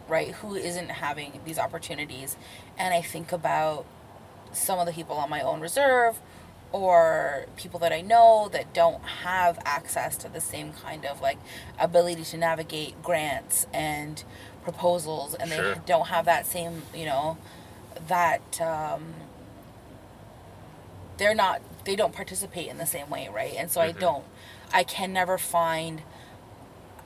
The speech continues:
Speaker 1: satisfaction in the way things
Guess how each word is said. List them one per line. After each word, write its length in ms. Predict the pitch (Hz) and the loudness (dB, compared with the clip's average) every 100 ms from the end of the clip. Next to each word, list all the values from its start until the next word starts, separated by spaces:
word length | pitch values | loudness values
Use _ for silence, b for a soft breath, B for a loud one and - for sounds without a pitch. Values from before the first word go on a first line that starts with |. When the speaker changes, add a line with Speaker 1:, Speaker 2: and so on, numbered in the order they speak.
| - | 0
Speaker 1:
satisfaction 1200 | - 190 180 175 - - 233 - 160 151 156 147 - | 4 4 4 2 0 0 0 -2 -4 -4 -8 -14 -10
in 140 | 165 | -6
the 80 | 165 | -4
way 480 | 156 156 156 165 170 | -4 -8 -6 -4 -4
things 380 | - 160 165 | -8 -10 -8